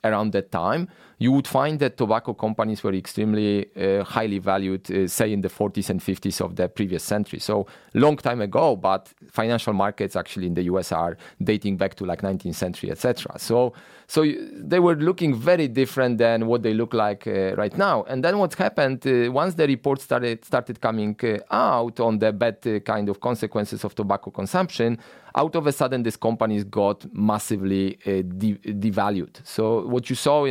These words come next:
around the sixties is that tobacco companies became very cheap. And that's essentially, like, thinking of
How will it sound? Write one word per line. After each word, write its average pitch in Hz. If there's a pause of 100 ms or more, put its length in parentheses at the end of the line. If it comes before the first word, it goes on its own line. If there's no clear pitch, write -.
around 123
the 110
sixties 110 (260)
is 113
that 117
tobacco 113
companies 104
became 95
very 87
cheap. - (480)
And 120
that's 147
essentially, 143
like, 120
thinking 127
of 110